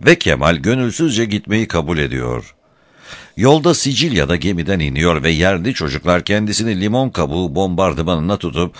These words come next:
Osmanlı fesiyle alay ediyorlar.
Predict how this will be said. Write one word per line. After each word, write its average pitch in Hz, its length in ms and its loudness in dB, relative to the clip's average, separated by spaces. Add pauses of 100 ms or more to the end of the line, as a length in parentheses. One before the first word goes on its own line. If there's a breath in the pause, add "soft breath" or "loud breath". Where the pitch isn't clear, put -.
(140 loud breath)
Osmanlı 120 600 0
fesiyle 117 400 -2
alay 80 280 2
ediyorlar. 64 680 -4